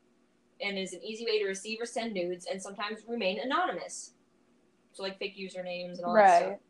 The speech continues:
Speaker 1: It just keeps their identity safe, which is odd to me. Like, why would you send, I don't understand why you'd send them to someone you don't know.
Speaker 2: Yeah, that just, well, also putting it out there, li-, like,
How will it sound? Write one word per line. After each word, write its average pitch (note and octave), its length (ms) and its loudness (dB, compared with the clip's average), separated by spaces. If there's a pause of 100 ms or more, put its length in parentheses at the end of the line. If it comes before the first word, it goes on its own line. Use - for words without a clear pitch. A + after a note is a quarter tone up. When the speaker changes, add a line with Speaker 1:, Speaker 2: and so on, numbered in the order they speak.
(640)
Speaker 1:
It A3+ 80 -4
just B3 160 -2
keeps A3 160 -8
their G#3+ 100 -2
identity G#3+ 340 -6
safe, - 320 -10 (1080)
which G3+ 320 -6 (320)
is F#3+ 140 -10
odd F#3+ 200 0
to F#3+ 80 -14
me. G3 260 -8 (560)
Like, F#3 160 -4
why F3+ 120 6
would F#3+ 120 -4
you F3 120 -10
send, F3 180 -12 (160)
I F#3 80 -2
don't D4+ 160 2
understand G#3 380 -8
why F#3 80 0
you'd F3+ 140 -6
send F3+ 180 -4
them E3+ 160 -6
to F3 200 -8
someone F3 320 -10
you E3+ 80 -10
don't E3 400 -6
know. E3 320 -8 (320)
Speaker 2:
Yeah, A3+ 440 12
that A3+ 240 12
just, A3 300 0 (100)
well, B3+ 360 6 (960)
also C#4 280 2
putting A#3 260 -4
it A3 60 -2
out G#3+ 160 0
there, G#3 180 2
li-, G3+ 260 0 (140)
like, A3 280 -4